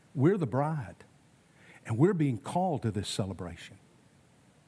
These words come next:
Who does Ahasuerus sound like? All the nations of the world that reject God. He has seen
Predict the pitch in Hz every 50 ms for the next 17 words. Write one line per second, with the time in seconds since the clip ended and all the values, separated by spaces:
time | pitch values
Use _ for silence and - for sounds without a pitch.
0 | _ - - _ _ _ _ _ - _ _ _ _ _ - - - - - -
1 | - - _ _ _ _ - - _ _ _ _ - - - _ - _ _ _
2 | _ _ - - - 262 262 190 143 107 131 - - 147 147 127 117 113 117 120
3 | 127 117 92 - - - 127 123 120 107 95 - 87 78 69 - - - - -
4 | - - _ _ _ _ _ _ _ _ _ _ _ - - - - - - -
5 | _ _ - - 127 143 147 165 180 190 202 208 208 185 156 120 110 110 110 120
6 | 135 143 143 135 - - 156 143 147 135 - - 123 104 101 104 95 98 98 117
7 | 123 123 123 127 127 127 117 110 104 104 - 98 98 92 90 - - 117 110 113
8 | - - - - - - - 113 107 101 87 82 73 - - - - - _ _
9 | _ _ _ - - - _ _ - _ _ _ _ _ _ _ _ _ _ -
10 | _ _ _ _ _ _ _ _ _ _ _ _ _ - - 220 226 190 156 117
11 | - - - - - 277 254 175 117 95 98